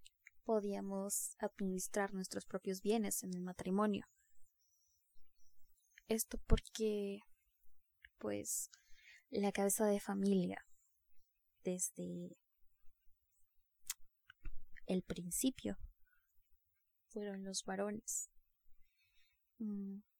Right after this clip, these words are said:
dentro de una familia nuclear, en realidad.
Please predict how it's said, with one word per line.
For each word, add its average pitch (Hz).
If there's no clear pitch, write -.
dentro 202
de 196
una 233
familia 202
nuclear, 202
en 190
realidad. 202